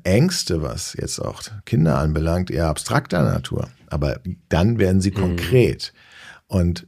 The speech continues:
Speaker 1: Schreiben ist ja für mich auch Verarbeitung von Ängsten. Und genauso war's. Also dann entstanden erstmal auch so Bücher wie Abgeschnitten und weiß der Geier. Sie waren schon härter. Es ging immer um Kinder, es geht immer um Familie. Alle meine Bücher sind Familien,
Speaker 2: Krass.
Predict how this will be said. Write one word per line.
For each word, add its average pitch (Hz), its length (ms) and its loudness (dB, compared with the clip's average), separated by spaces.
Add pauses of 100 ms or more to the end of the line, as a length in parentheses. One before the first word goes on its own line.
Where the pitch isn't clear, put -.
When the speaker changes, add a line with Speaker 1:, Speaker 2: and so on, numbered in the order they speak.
(140)
Speaker 1:
Schreiben 104 480 2
ist 117 120 2
ja 110 100 2
für 92 160 0
mich 98 320 0
auch 95 340 0
Verarbeitung 78 800 0
von - 200 -6
Ängsten. - 600 0 (200)
Und 78 280 2 (160)
genauso 92 400 6
war's. 71 320 2
Also 78 220 -2
dann 82 160 2
entstanden 90 480 2
erstmal 87 260 -2
auch 78 60 0
so - 100 -4
Bücher 67 200 -4
wie 69 100 -4
Abgeschnitten 64 800 -6
und 55 120 -4
weiß 65 180 -2
der 73 120 -2
Geier. 73 240 2
Sie 85 140 0
waren 87 180 4
schon 110 300 2 (380)
härter. 101 500 4
Es - 120 0
ging 95 140 2
immer 117 340 6
um 117 120 2
Kinder, 110 180 0
es 98 80 0
geht - 160 -6
immer 107 200 4
um 110 60 0
Familie. 92 440 2
Alle 117 140 4
meine 104 200 6
Bücher 101 300 0
sind 82 120 0
Familien, 85 500 2
Speaker 2:
Krass. - 160 -8